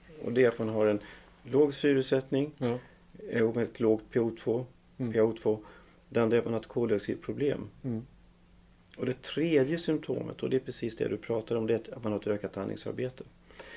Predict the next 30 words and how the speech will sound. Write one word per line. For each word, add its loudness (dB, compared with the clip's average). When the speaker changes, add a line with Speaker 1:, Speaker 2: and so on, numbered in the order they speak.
Speaker 2:
Att 4
Speaker 1:
Man 6
Speaker 2:
man 6
Speaker 1:
kan 12
Speaker 2:
har 12
okej 8
gaser, 8
men 4
det -2
Speaker 1:
Ja, 10
Speaker 2:
kostar 6
Speaker 1:
och, 6
Speaker 2:
för 4
Speaker 1:
och 4
Speaker 2:
mycket. 2
Speaker 1:
tack 8
att 4
du 4
säger 8
just 8
det, 6
att 0
man 4
liksom 2
har 6
en 0
helt 2
normal 6
blodgas. 4
Speaker 2:
Ja. 2